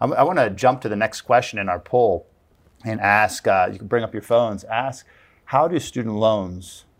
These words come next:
make you feel?" Uh, and it's a, it's a curious emotion. I, I see the spectrum when I sit down with college students. Fear. I,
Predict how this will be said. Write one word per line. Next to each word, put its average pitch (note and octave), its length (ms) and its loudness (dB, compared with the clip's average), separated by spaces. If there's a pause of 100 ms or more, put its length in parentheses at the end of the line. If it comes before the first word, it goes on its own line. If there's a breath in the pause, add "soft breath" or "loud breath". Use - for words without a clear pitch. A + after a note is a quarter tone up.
(140)
make G#2+ 320 -2
you F#2+ 140 -6
feel?" - 640 -10 (640)
Uh, F2 540 0 (220)
and A2 180 -4
it's G2+ 160 -4
a, G2 40 2
it's G#2 220 -4
a G2+ 60 -6
curious C3 420 2
emotion. G2+ 460 0
I, G2 180 0
I G2+ 120 0
see G2+ 440 -6 (200)
the F2+ 100 -12
spectrum F2 720 0 (360)
when G#2 140 -12
I F#2 60 -10
sit F2 180 -8
down F#2 160 0
with E2+ 80 -10
college F2 220 -4
students. E2 240 -12
Fear. G#2+ 540 2 (680 soft breath)
I, A#2+ 140 0